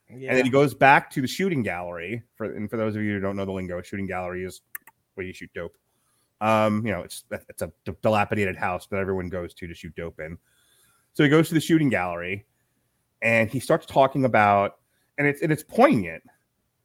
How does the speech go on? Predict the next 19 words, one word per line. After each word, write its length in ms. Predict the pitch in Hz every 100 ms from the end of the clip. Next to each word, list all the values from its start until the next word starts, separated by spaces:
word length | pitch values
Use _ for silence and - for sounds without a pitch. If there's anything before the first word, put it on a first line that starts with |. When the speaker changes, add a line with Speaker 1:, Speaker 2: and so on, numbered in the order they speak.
| _
Speaker 1:
but 120 | 139 131
he 80 | 151
has, 160 | 147
he 80 | 139
doesn't 140 | 160
have 60 | 147
the 40 | 120
right 140 | 113
audience. 480 | 107 87 73 95 -
<laughs> 300 | _ _ _
He 140 | _ 160
starts 320 | 165 185 196
talking 240 | 165 165 160
about 380 | 135 123 117 _ _ _ _ _ _ _
how 520 | - 135 120 113 107 127
the 80 | 127
dehumanization 800 | 151 175 175 151 127 127 127 123
of 100 | 95
Jews 640 | 98 117 113 98 85 -